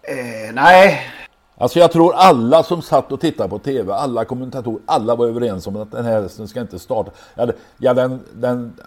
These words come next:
Speaker 2: den är inte helt klockren, sa någon expert på T V. Nej, det, det kan man ju hålla med om då. Men hur fan fick hästen starta?
Speaker 1: Ja, det är vilken, vad, vilka ska man skjuta mest på här? Det undrar man. Det finns
Speaker 2: Ja, det,
Speaker 1: ju
Speaker 2: ja,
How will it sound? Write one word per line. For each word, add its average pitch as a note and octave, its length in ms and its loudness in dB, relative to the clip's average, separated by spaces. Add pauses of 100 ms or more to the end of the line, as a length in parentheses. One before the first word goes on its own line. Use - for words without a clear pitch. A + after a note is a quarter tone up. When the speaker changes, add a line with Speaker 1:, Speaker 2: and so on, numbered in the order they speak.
(220)
Speaker 2:
den A#2+ 220 -4
är C#3+ 40 -2
inte C3 140 -6
helt B2 220 0
klockren, C#3 520 0
sa A2 160 -2
någon G2+ 160 -6
expert E2+ 320 -10
på D#2 80 -16
T E2+ 140 -10
V. C#2+ 120 -12
Nej, G#2+ 260 -4
det, G#2+ 160 -2
det G2+ 120 -6
kan F#2 180 -10
man E2+ 80 -10
ju D#2 60 -8
hålla D#2+ 160 -12
med C#2+ 160 -16
om C2+ 140 -18
då. - 160 -18
Men F2+ 160 -10 (460)
hur C3+ 140 -4
fan E3 300 -6
fick - 200 -8
hästen F2 280 -6
starta? - 600 -12 (120)
Speaker 1:
Ja, A2 260 0
det A#2 200 -4
är A#2+ 100 -4
vilken, B2 380 -10 (760)
vad, - 280 -8
vilka C#3+ 280 -4
ska - 160 -4
man D3 140 0
skjuta C#3 840 -2
mest D3+ 380 -6
på D#2 140 -6
här? E2 180 -10 (160)
Det F#2+ 240 -8
undrar G2+ 260 -8
man. F2+ 240 -12 (180)
Det A#2 100 -12
finns D#3 180 0
Speaker 2:
Ja, C3 100 2
det, B2 60 -2
Speaker 1:
ju B2+ 400 -2 (540)
Speaker 2:
ja, - 180 -12